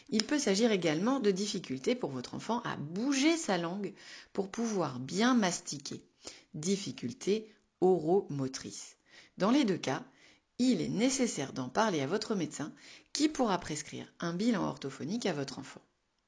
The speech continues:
Il fait des boulettes dans sa bouche et finit par recracher. Certains enfants ont tendance à faire le hamster et stockent les aliments dans leur bouche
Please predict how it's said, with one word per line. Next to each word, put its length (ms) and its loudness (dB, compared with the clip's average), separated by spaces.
Il 180 2
fait 220 -8
des 160 0
boulettes 560 -2
dans 200 0
sa 160 0
bouche 480 -2
et 80 4
finit 380 0
par 200 -4
recracher. 640 0
Certains 500 0
enfants 300 -4
ont 40 -2
tendance 540 0
à 100 -4
faire 280 2
le 240 0
hamster 600 -6
et 100 6
stockent 420 -2
les 180 4
aliments 300 2
dans 120 -4
leur 180 -2
bouche 320 -6